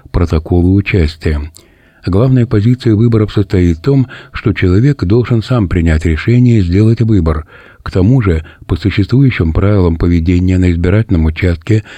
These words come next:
находиться вдвоём в кабинке нельзя. Поэтому могут возникнуть трудности.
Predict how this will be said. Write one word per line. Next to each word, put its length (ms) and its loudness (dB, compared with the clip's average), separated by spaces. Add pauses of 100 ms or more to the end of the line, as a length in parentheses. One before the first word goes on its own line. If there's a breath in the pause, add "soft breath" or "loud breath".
(140)
находиться 600 0
вдвоём 500 2
в 40 -10
кабинке 640 0 (240 loud breath)
нельзя. 480 0 (460 soft breath)
Поэтому 380 0
могут 300 0
возникнуть 540 0
трудности. 680 0